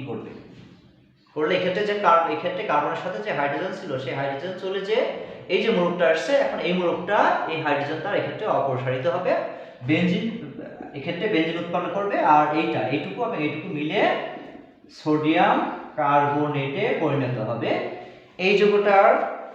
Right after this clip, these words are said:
এই যে বিক্রিয়াটা বেনজোইক অ্যাসিডে সোডিয়াম, বেনজোইক অ্যাসিডে লবণ থেকে বা বেনজোইক অ্যাসিডে সোডিয়াম বা পটাশিয়াম লবণ থেকে, এই যৌগটার এই বিক্রিয়াটার আরেকটা নাম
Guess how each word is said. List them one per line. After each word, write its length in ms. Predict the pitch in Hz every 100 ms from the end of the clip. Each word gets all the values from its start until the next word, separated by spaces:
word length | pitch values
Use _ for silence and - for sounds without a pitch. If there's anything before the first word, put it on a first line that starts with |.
| - -
এই 80 | 254 254
যে 60 | 208
বিক্রিয়াটা 400 | 180 175 156 151 180 160
বেনজোইক 360 | 170 185 180 156
অ্যাসিডে 280 | 127 208
সোডিয়াম, 520 | 208 156 139 160 175 - - - - - - _ _ _
বেনজোইক 320 | 139 180 180 160
অ্যাসিডে 220 | - 240
লবণ 280 | 160 151 -
থেকে 220 | 170 226 311 - - - - - _
বা 80 | 151
বেনজোইক 320 | 165 180 175
অ্যাসিডে 340 | 170 151 - 233
সোডিয়াম 400 | 185 147 156 156
বা 60 | 156
পটাশিয়াম 360 | 147 139 160 147 139
লবণ 180 | 135 127
থেকে, 160 | 147 208 190
এই 80 | 190 185
যৌগটার 420 | 175 - 185 214 - - - -
এই 160 | 160 214 117 - -
বিক্রিয়াটার 440 | 165 - 175 196 143
আরেকটা 320 | 156 156 - 131
নাম 160 | 123